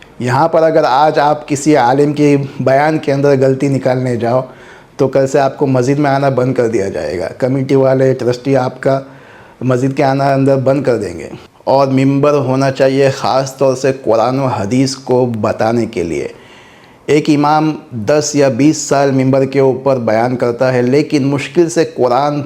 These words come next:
पूरा तर्जमा के साथ लोगों को बता पाता है। पूरी ज़िंदगी जुमा जुमा जो बयान होते हैं वो किस्से कहानी में गुजर जाते हैं। कुरान और हदीस की बात तो बहुत कम होती है। टॉपिक ज़रूर होगा कि एक कुरानी आयत ली जाएगी, एक हदीस ली जाएगी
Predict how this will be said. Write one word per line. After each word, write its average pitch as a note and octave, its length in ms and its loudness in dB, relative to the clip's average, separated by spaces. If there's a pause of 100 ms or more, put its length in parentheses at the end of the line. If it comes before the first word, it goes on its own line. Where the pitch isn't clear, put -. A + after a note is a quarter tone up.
(100)
पूरा D3+ 260 4
तर्जमा C#3 400 2
के C3 100 -4
साथ B2+ 240 -2
लोगों A#2+ 280 2
को B2 140 -2
बता G2 280 -4
पाता D2+ 340 -6
है। G1+ 200 -12 (160)
पूरी C#3 180 2
ज़िंदगी C#3 420 2
जुमा C3+ 280 0
जुमा C3+ 360 2
जो C3 160 0
बयान A#2+ 320 -2
होते B2 300 -2
हैं B2+ 220 -2 (480)
वो C3 240 2 (180)
किस्से C3 280 -2
कहानी A#2+ 320 -2
में B2 160 0
गुजर G2 280 -4
जाते C#2 260 -10
हैं। - 120 -12 (640)
कुरान A#2+ 320 0
और C3 60 0
हदीस B2 300 -2
की C3 160 -2
बात A#2 320 -2
तो C3 100 0
बहुत A#2 480 -2 (200)
कम D3 180 0
होती G#2+ 280 -6
है। C2+ 120 -12 (420)
टॉपिक D3 340 2
ज़रूर D3+ 320 4
होगा C3+ 300 2 (320)
कि - 100 -2
एक C3 200 0
कुरानी C#3 320 0
आयत C#3 240 0
ली C#3+ 120 0
जाएगी, C#3 400 2
एक B2+ 300 -2
हदीस C3 320 -2
ली C3 120 0
जाएगी C3 420 0